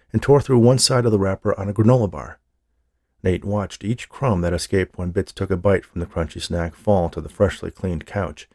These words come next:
and drop into every crack and crevice. He put it out of his mind and decided to ignore Bits. Just pretend he wasn't there. The show was hosted by a popular local news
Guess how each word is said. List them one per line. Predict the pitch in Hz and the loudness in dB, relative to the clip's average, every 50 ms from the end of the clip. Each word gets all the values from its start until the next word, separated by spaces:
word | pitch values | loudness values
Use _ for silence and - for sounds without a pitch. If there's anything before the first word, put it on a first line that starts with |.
| _ _ _ _ _ - | _ _ _ _ _ 0
and | 101 95 | 0 2
drop | 90 101 98 92 - 87 | 4 4 4 2 2 -2
into | 82 82 | -2 0
every | 69 95 90 82 | 0 0 -2 -4
crack | - - - 113 104 82 - _ | -6 -2 2 2 2 2 0 _
and | - - - - | -16 -18 -12 -4
crevice. | - 92 90 82 - - - - _ _ _ _ _ _ _ _ _ _ _ _ _ _ | -2 -2 -2 -2 -4 -12 -14 -16 _ _ _ _ _ _ _ _ _ _ _ _ _ _
He | - 101 90 | -8 -6 -2
put | - 107 101 | 2 2 2
it | 90 80 | 2 2
out | 87 87 85 | 0 -2 -4
of | 80 | -6
his | 82 82 85 | -8 -6 -4
mind | 90 90 92 90 85 82 82 | -4 -2 -2 -2 -4 -4 -6
and | 82 80 | -6 -8
decided | 90 - - - 95 90 90 85 | -6 -6 -4 -2 -2 -4 -4 -4
to | - 92 | -6 -6
ignore | 92 92 95 98 98 92 | -6 -2 0 0 0 0
Bits. | 85 85 82 - - - _ _ _ _ _ _ _ _ _ _ | -2 -4 -6 -6 -8 -18 _ _ _ _ _ _ _ _ _ _
Just | - 127 - - | -6 -4 -2 0
pretend | - 160 - - 117 98 92 | 0 0 0 2 0 0 2
he | 92 | 0
wasn't | 90 90 85 87 82 - | 0 -2 -2 -4 -6 -4
there. | 104 101 92 85 78 - _ _ _ _ _ _ _ _ _ _ _ _ _ _ _ _ _ _ _ _ _ _ _ - | -4 -4 -4 -6 -10 -14 _ _ _ _ _ _ _ _ _ _ _ _ _ _ _ _ _ _ _ _ _ _ _ -12
The | 147 | -8
show | - - 220 233 | 0 2 4 4
was | 233 226 - - | 4 2 0 2
hosted | - 127 113 - - 120 110 | 2 2 2 4 0 -2 0
by | 92 92 | -2 -6
a | 98 107 | -6 -8
popular | - - 90 90 - - - 98 98 | -8 -8 -8 -8 -6 -6 -4 -2 -2
local | 90 85 80 - - 87 | 0 -2 -2 -4 -4 -4
news | 85 92 98 101 101 92 | 0 2 4 2 2 0